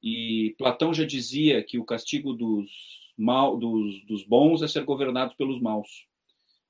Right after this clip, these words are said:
Então, na medida que o sujeito se omite e não participa da eleição, alguém vai estar sentado na cadeira de prefeito e de vereador. E aí, depois não adianta reclamar.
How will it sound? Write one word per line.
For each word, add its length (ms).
Então, 540
na 120
medida 340
que 120
o 40
sujeito 320
se 120
omite 460
e 40
não 120
participa 460
da 80
eleição, 560
alguém 400
vai 140
estar 240
sentado 500
na 80
cadeira 320
de 80
prefeito 420
e 40
de 100
vereador. 420
E 140
aí, 400
depois 380
não 160
adianta 300
reclamar. 440